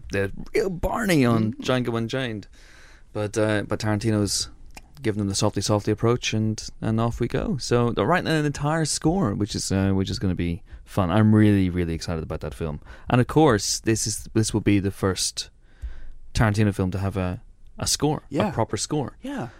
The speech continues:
Speaker 1: Uh, because he, he, you know, he usually uses pop songs, um, and when he uses bits of score, they're recycled from other films, traditionally,
Speaker 2: Yeah.
Speaker 1: anyway. So for him to, to go down this route is very exciting. Very exciting indeed.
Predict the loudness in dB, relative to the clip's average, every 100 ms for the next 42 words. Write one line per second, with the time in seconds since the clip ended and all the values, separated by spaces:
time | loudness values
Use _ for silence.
0 | -4 2 4 2 2 0 2 0 0 -6
1 | -8 -8 -8 -8 -2 0 0 -4 -4 -4
2 | -6 -2 2 2 2 0 2 0 0 -2
3 | -6 -10 -16 -10 -8 -10 -18 -20 -14 -2
4 | 0 0 -2 -6 -8 -2 0 0 -2 -2
5 | -2 0 0 2 0 0 -6 -8 -4 -4
6 | 0 0 0 0 0 -2 -2 -2 -2 -2
7 | -4 -6 -8 -10 -18 -20 -20 0 2 2
8 | 0 -6 -2 -2 -2 -8 -16 -20 -20 -10
9 | 2 4 4 0 -4 -4 -2 0 2 0
10 | -2 -4 0 2 0 0 0 -2 -2 -8
11 | -18 -20 -20 -20 -10 -4 -2 -4 -8 0
12 | 2 2 -2 -10 -4 -2 -2 -6 -2 -2
13 | -2 -10 -20 -20 -8 -2 2 2 0 -4
14 | -6 -8 -6 -6 -8